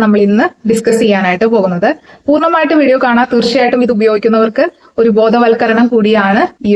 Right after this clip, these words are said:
ഒരു വീഡിയോ. ഓക്കെ, കൂൾ ലിപ്പ് എന്ന് പറയുന്നത് നമ്മുടെ യുവാക്കൾക്കിടയിൽ,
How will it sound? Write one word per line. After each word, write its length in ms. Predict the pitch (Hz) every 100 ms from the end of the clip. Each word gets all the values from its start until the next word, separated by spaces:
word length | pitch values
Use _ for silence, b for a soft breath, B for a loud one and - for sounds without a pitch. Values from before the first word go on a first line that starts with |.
| 202
ഒരു 100 | 339 - 220
വീഡിയോ. 280 | 202 - - - - b b -
ഓക്കെ, 140 | 262 - - B -
കൂൾ 160 | 370 392 403
ലിപ്പ് 180 | 359 415
എന്ന് 100 | 320
പറയുന്നത് 360 | 294 262 247 240 262
നമ്മുടെ 240 | 247 233 233
യുവാക്കൾക്കിടയിൽ, 680 | 247 240 240 277 269 220